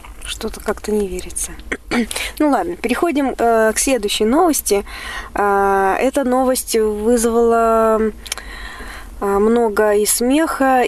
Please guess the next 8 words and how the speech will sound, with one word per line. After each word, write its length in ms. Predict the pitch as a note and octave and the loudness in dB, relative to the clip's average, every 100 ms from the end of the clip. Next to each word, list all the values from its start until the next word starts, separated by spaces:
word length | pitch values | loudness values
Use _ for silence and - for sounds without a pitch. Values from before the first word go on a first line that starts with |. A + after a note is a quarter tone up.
| - | -2
и 500 | G#3 G#3 G3+ G3+ G3 | -6 -4 -2 -2 -2
критики, 880 | - C4+ D4+ - C4 C#4 C#4 C4+ C4 - | 0 2 2 0 -2 2 4 4 2 -2
и, 680 | G#3 A3 A3+ A3+ A3+ E3+ G3+ | -4 -2 0 2 2 2 2
ну, 160 | G#3 | 0
может 220 | G#3 G3+ F#3+ | 2 0 -2
быть, 120 | - | -2
какой-то 400 | A3 - G3+ G3 | -2 0 0 0
настороженности. 1300 | G3 - G3+ G#3+ D#4+ C4+ C4+ B3+ - B3 A#3+ A3+ | 0 0 0 2 2 2 0 -2 0 0 2 0